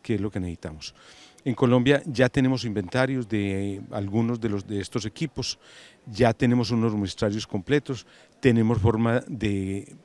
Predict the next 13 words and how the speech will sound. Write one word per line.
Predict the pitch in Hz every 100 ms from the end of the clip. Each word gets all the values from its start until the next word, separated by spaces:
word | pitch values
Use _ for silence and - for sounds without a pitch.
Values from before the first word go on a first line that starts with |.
| _
de | 135 110
presentar | - 90 95 - 98
cotizaciones | 123 123 104 107 151 147 139 - - _
y | 110
de | 107
hacer | 113
una | 104 113
atención. | - 92 - 110 80 _ - -
Estamos | 113 - 120 131
localizados | 120 120 104 113 117 113
en, | 107 101 101
en | 107
Medellín, | 104 117 135 156 165